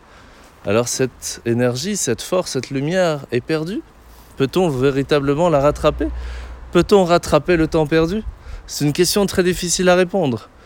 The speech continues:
Et pourtant, on le sait, la teshuva n'a pas de limite. Et c'est pour cela que lorsqu'une personne va prendre sur lui de faire des choses qui seraient même <clears throat> au-delà de la limite du rationnel,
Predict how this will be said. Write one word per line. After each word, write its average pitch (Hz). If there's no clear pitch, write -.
Et 123
pourtant, 170
on 120
le 123
sait, 151
la 120
teshuva 123
n'a 117
pas 117
de 113
limite. 113
Et 117
c'est 196
pour 185
cela 190
que 156
lorsqu'une 156
personne 185
va 156
prendre 165
sur 165
lui 160
de 151
faire 156
des 151
choses 165
qui -
seraient 170
même 190
<clears throat> 180
au-delà 185
de 214
la 160
limite 151
du 127
rationnel, 123